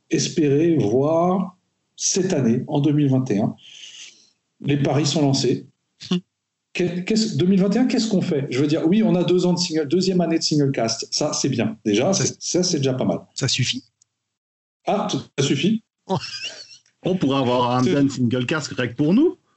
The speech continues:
Speaker 3: Il y, il y en aura quarante-trois cette année,
Speaker 1: Euh,
Speaker 3: apparemment.
Speaker 1: euh, <laughs> non, mais je pense que, euh, voilà, il y a, il y a pas mal de choses qui vont se faire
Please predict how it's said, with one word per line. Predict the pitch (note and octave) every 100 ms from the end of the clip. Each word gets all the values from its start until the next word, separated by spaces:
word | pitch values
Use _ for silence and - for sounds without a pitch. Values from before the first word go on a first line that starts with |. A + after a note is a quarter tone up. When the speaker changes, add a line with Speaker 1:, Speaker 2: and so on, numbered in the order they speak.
| _ _ -
Speaker 3:
Il |
y, | A2+ A2
il |
y | A2+
en | A#2
aura | A#2 B2
quarante-trois | B2 C3 C#3+ D#3+ A2
cette | G#2+
année, | G#2+
Speaker 1:
Euh, | G#2
Speaker 3:
apparemment. | G#2 G2+ G#2+ A2 _ _ A2 - _ - C#3
Speaker 1:
euh, | C3 - _
<laughs> | - - A3 - A3+ G3+ - G#3+ - - C#4+ A3+ - - - - - - - - - - A2+ -
non, | F3 E3+
mais | E3
je | F3
pense | F#3+ A#3
que, | G3+
euh, | F3 D#3+ D3+ D3 C#3+ C3+
voilà, | C#3+ D3+
il | B2
y |
a, | C#3
il | C#3
y |
a | E3+
pas | F3+
mal | F3 E3+
de | D#3
choses | C#3+ G#3 -
qui | C#3+
vont | C3 C3
se | - A#2+
faire | - B2+ A#2+